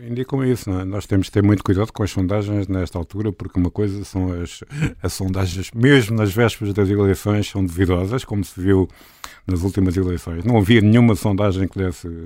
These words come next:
possibilidade de maioria absoluta ao P S, eh, e verificou-se depois o contrário, não é? E às vezes as sondagens até influem na, naquilo que são,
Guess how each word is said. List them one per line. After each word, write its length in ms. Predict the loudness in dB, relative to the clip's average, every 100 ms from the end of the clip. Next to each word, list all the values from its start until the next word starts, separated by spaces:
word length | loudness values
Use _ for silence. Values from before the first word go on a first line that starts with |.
| -18 -20
possibilidade 420 | _ -8 -6 -4 -4
de 60 |
maioria 320 | -2 0 0
absoluta 440 | -2 -8 -14 -12 -18 _ _ _ _ -12
ao 120 | -8
P 140 | -6
S, 300 | -6 -8 -12 -18 _
eh, 500 | -8 -6 -6 -8 -10 -14 _ _ _ _ _ -2
e 140 | 0
verificou-se 560 | 0 -2 -2 -2 -2 -2
depois 200 | -4 -4
o 80 | -6
contrário, 500 | -8 -8 -8 -6 -8
não 160 | -8
é? 60 | -12 -16 _ _ _ -2
E 100 | 0
às 120 | 2
vezes 280 | 2 2 0
as 100 | 0
sondagens 540 | 0 2 2 0 -4
até 200 | 0 4
influem 800 | 4 4 4 6 6 6 2 -2
na, 720 | -4 -6 -6 -8 -10 -12 -14 -12
naquilo 400 | -12 -6 -6 -6
que 160 | -10
são, 400 | -6 -2 -2 -4